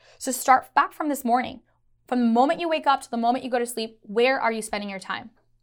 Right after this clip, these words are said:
And I want you to write it down. And what it's going to do is it's gonna help you understand where you are spending it. And the goal is not to be busy.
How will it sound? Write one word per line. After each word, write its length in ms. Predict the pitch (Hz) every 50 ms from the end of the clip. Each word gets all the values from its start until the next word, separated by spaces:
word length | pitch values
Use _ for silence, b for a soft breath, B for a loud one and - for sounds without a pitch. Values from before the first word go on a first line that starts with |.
| _ _ _ _ _ _ _ _ _ _ _ _ _ _ -
And 100 | 240 240
I 60 | 240
want 220 | 233 240 262 262
you 60 | 277
to 60 | 269 262
write 220 | 226 226 220 208
it 80 | 208 -
down. 340 | - - 208 - - 247 - _ _ _ _ _ _ _ _ _ _ _ _ _
And 120 | - 233 233
what 120 | 240 262
it's 100 | 285 277
going 240 | - 320 311 302 311
to 120 | 302 294
do 340 | 233 214 220 214 208 208 202 -
is 120 | - 220
it's 100 | 226 214
gonna 160 | - 247 233 226
help 320 | 220 - - 240 240 240
you 280 | 247 269 277 285 - - - 220
understand 640 | 240 247 269 294 269 - - 220 214 220 214 214 - _ _ _ _ _
where 560 | 208 190 220 233 240 247 254 254 269 285 285 -
you 160 | 240 233 233
are 80 | 233 220
spending 340 | 220 - 214 208 208 202 196
it. 160 | 185 - - -
And 160 | - 247 247
the 60 | 269
goal 340 | 240 - - 269 262 285 285 - -
is 160 | 302 277 262
not 480 | 262 247 247 247 247 254 254 254 _ -
to 100 | - 240
be 120 | 233 240
busy. 520 | 214 226 226 220 208 208 202 - 262 -